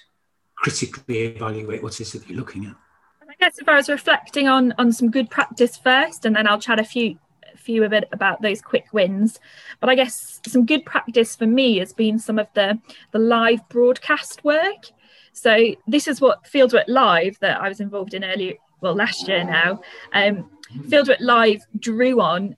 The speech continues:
Speaker 2: um, the kind of Open University live fieldcasts, um, which were fieldwork that was being delivered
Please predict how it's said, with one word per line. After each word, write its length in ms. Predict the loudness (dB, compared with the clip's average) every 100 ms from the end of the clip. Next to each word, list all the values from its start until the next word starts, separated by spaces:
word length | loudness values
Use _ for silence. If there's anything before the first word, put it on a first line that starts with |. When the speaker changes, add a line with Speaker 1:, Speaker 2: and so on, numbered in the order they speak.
| -6
Speaker 2:
um, 340 | -4 -4 -4
the 100 | -6
kind 280 | -6 -4 -4
of 220 | -4 -6 -2
Open 260 | 0 2
University 800 | 0 0 -2 -2 -6 -10 -8 -10 -8
live 320 | -2 0 0
fieldcasts, 1080 | -2 0 0 0 -2 -4 -4 -18 -20 -20 -20 _ _ -20 -6
um, 380 | -2 -2 -2 -4
which 260 | -2 -2 0
were 340 | 2 4 2 -4 _ _ -4
fieldwork 640 | 2 2 4 2 0 -2
that 120 | -2
was 140 | -2 -4
being 280 | -4 -4 -4
delivered 420 | -2 0 -2